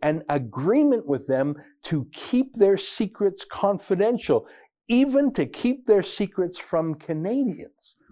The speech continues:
Stop right there for a moment. Theresa Tam, whose job it was, we thought, to protect us from the virus that came from China, she signed a contract forbidding her from telling us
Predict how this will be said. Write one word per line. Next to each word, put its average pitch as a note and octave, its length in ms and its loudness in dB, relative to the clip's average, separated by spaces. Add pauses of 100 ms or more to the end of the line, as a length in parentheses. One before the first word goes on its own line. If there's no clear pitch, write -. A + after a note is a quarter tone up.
(500)
Stop - 320 -6
right A3+ 140 2
there A#3 140 -2
for - 140 -6
a - 20 -4
moment. G#3 320 -4
Theresa G3+ 360 -4
Tam, E3 320 0 (280)
whose C3+ 240 -4
job F#3+ 400 2 (240)
it F#3 120 0
was, A#2+ 460 2 (120)
we A#2 120 -4
thought, G#2 720 0 (640)
to - 100 -12
protect D3 440 -2
us D3+ 160 4
from C#3+ 180 0
the C#3 80 2
virus C#3+ 400 2
that - 120 -2
came C#3+ 200 -2
from C3 180 -4
China, D3+ 440 2 (760)
she - 300 -2
signed G#3 340 0
a - 20 -2
contract E3+ 920 0
forbidding G3+ 880 4
her A#2 440 2 (380)
from F3+ 220 0
telling C4 420 6
us C#3+ 480 4